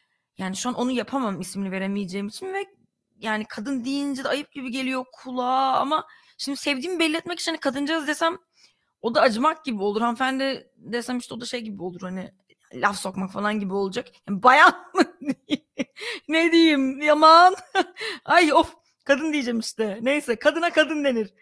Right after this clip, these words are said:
Benden bahsederken de bu arada yani kadın dense ben hiç yadırgamam. Demek ki hep böyle empati yaparak düşünüyorum her şey. Normal bir durum. Neyse işte çok uzattım.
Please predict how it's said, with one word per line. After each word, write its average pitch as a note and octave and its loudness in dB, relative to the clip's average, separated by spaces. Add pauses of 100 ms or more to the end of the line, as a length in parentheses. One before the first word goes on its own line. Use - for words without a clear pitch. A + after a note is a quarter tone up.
(400)
Benden D#4+ 0
bahsederken D#4 2
de C4 -8
bu C#4+ -2
arada C#4+ -2
yani C#4 -2
kadın C#4 -4
dense C#4 -6
ben E4+ -2
hiç D4 -12
yadırgamam. C4 -4 (200)
Demek B3+ -6
ki G#4+ -12 (140)
hep B3 -10
böyle B3 -4
empati B3 -10
yaparak A#3 -6
düşünüyorum G#3 -8
her G3+ -6
şey. G4 -12
Normal D#4 -2
bir F#3+ -14
durum. F#3+ -14 (400)
Neyse E4+ -4
işte G#3+ -8
çok B3 -16
uzattım. G#3+ -6